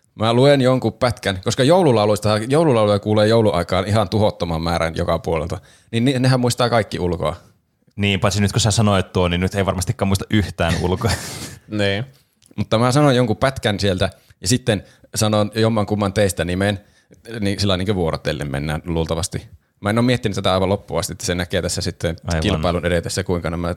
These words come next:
Speaker 1: oikeasti niinkö toteutuu.
Speaker 2: <laughs>
Speaker 1: Mutta sitten sen pitää muistaa seuraava rivi. Eli semmonen, varmaan semmonen,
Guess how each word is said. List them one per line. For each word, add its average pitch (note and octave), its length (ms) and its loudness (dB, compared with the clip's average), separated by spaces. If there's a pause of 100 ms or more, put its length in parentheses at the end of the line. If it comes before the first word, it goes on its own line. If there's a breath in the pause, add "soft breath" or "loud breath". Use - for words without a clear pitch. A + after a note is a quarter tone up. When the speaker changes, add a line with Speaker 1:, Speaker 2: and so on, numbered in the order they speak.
Speaker 1:
oikeasti E2+ 400 -4
niinkö E2 180 -4
toteutuu. - 400 -4 (160)
Speaker 2:
<laughs> C3 100 4 (680 loud breath)
Speaker 1:
Mutta G#2 460 -2
sitten B2+ 300 0
sen A#2+ 160 2
pitää G#2 240 0
muistaa G2 340 -2
seuraava F2 460 0
rivi. D#2 320 -6 (760)
Eli E2 340 -2 (340)
semmonen, E2 380 -4 (420)
varmaan F2 260 -4 (260)
semmonen, E2+ 460 -4